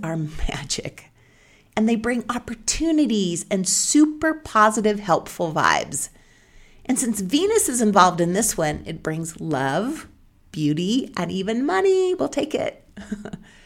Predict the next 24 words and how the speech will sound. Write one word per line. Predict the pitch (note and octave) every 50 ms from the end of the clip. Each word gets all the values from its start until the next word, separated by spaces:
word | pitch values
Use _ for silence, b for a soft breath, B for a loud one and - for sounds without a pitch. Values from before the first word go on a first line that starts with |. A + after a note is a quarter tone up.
| b b b b
So | - - - D#4 D#4
I'm | D#4 C#4 -
overjoyed | - E4 E4+ E4 E4 D#4+ B3 G#3+ G#3 - C4+ C4 C4+ C4
about | A#3+ G3 G#3 G3+ F#3+ - -
all | - A#3+ C4 C4+ C4+ C4+ B3+
of | A#3+ G#3+ F3
this | G3 F#3+ G3 F#3
wonderful | F3 F#3 G3 G#3 G3+ G3 - G3 F3+
energy | - E3 D#3+ D#3+ D#3 - - F3 F3
because | E3+ F3 - - G3+ F#3+ F3+ F3
it | - A3 G#3
is | A3 G#3+ G#3+
my | F3+ F3+ F#3
birthday | E3 D3+ C#3+ C#3+ - - B2 B2
week. | A#2 A#2 A2 - - -
What | F#3+ F#3+
a | G3+
great | F#3+ - G3+ G3+ G3+ G3
week | G#3 G3+ G#3
to | G3
have | F3 D#3
a | D3
birthday, | C3+ C3 C#3 C#3+ C#3+ - - F2+ A2
huh? | C3+ - - D#3+ E3 - B3+